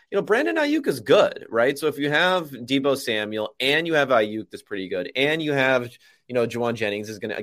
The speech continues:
I mean, I'm sorry, you're, you're gonna get some, um, you're gonna get some catches from other guys who are,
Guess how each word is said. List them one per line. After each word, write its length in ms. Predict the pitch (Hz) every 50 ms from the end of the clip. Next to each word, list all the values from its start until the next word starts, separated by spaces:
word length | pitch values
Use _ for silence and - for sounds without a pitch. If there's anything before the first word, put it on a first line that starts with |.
| 107 92 117
I 60 | 107
mean, 260 | 123 123 117 113 113 -
I'm 140 | 127 131 107
sorry, 240 | - - 85 82 98
you're, 280 | 117 117 120 120 123
you're 140 | 120 120 139
gonna 100 | 139 135
get 180 | 135 139 123 139
some, 380 | - - 131 123 113 113 107 -
um, 380 | - 101 104 101 95 92 90 - - - - - _ _ _ -
you're 100 | - 120
gonna 120 | 139 139 131
get 160 | 135 135 135
some 160 | - 131 113
catches 480 | - 131 113 113 113 113 - 120 107 -
from 400 | - - 113 110 107 104 104 -
other 280 | - 110 107 120 117 104
guys 500 | 101 107 107 104 101 98 101 98 - -
who 300 | - - 117 113 107 107
are, 360 | 104 101 98 98 98 87